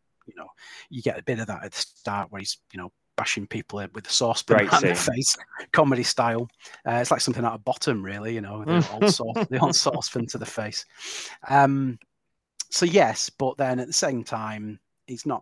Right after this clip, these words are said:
Speaker 1: he's not a huge loss, is he? I think, you know, the, the, the banter scenes probably work better without him. I, you know, I don't think he's, you know, his delivery doesn't, isn't the way he delivers a line isn't really suitable to, like, quick fire banter and all
Speaker 2: Mm.
Speaker 1: that.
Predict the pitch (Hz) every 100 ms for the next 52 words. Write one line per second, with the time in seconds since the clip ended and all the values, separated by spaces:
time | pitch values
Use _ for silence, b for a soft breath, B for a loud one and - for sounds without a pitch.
0 | - - 175 156 - - 110 107 - -
1 | - - - 98 95 90 92 104 95 -
2 | - 101 92 92 B B B B - 95
3 | - 107 - - 107 107 110 110 - -
4 | 110 104 104 104 - - _ _ - 104
5 | 104 98 107 90 104 - 101 98 95 95
6 | - 104 98 95 92 _ - 98 95 87
7 | 92 90 - 95 - 92 - 107 92 120
8 | 107 107 110 - 98 95 98 98 - 101
9 | 98 B B B - 110 107 104 107 101
10 | 98 101 98 95 101 95 95 - 107 -
11 | 101 - 92 - 101 - 98 95 87 95
12 | 95 - 92 92 98 95 92